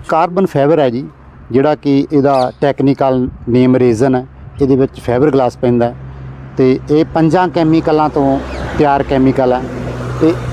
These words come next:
ਇਹ ਜਿੱਦਾਂ ਦੀ ਵੀ ਅਸੀਂ ਡਾਈ ਤਿਆਰ ਕਰਾਂਗੇ, ਉਦੋਂ ਦਾ ਹੀ ਢਲ ਜਾਂਦਾ ਹੈ। ਹੋਰ ਵੀ ਕਾਫੀ ਅੱਜ ਕੱਲ੍ਹ ਇਹ, ਅਹ,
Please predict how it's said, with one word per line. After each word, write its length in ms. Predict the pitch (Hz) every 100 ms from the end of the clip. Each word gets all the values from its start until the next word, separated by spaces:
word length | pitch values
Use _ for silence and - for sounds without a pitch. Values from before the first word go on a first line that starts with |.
| - - 208
ਇਹ 100 | 214
ਜਿੱਦਾਂ 360 | 147 135 190
ਦੀ 100 | 196
ਵੀ 80 | 208
ਅਸੀਂ 140 | 196 202
ਡਾਈ 260 | 156 160
ਤਿਆਰ 240 | 170 175 165
ਕਰਾਂਗੇ, 300 | 165 165 165
ਉਦੋਂ 240 | 160 160
ਦਾ 140 | 175 170
ਹੀ 100 | 156
ਢਲ 220 | 156 131
ਜਾਂਦਾ 300 | 113 107 117
ਹੈ। 80 | 135 - - - - -
ਹੋਰ 160 | 143 160
ਵੀ 80 | 165
ਕਾਫੀ 420 | - 151 160 156
ਅੱਜ 120 | 131
ਕੱਲ੍ਹ 280 | 131 151 151
ਇਹ, 320 | 139 143 139
ਅਹ, 540 | 143 - 135 135 131